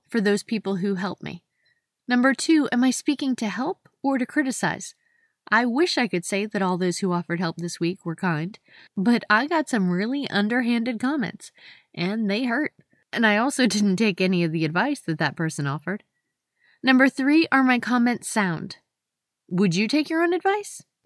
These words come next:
If you would, then it doesn't hurt to offer it as a suggestion. Just remember that's what it is, a suggestion. I'm so thankful for help, for feedback. It allows us to grow.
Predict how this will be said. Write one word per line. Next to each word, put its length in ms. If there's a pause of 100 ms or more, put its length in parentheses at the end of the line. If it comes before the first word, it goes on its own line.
If 160
you 140
would, 300 (440)
then 140
it 100
doesn't 300
hurt 260
to 100
offer 380
it 120
as 200
a 60
suggestion. 720 (520)
Just 220
remember 380
that's 260
what 140
it 100
is, 360 (340)
a 100
suggestion. 840 (480)
I'm 140
so 180
thankful 440
for 180
help, 320 (120)
for 160
feedback. 600 (400)
It 80
allows 400
us 200
to 100
grow. 460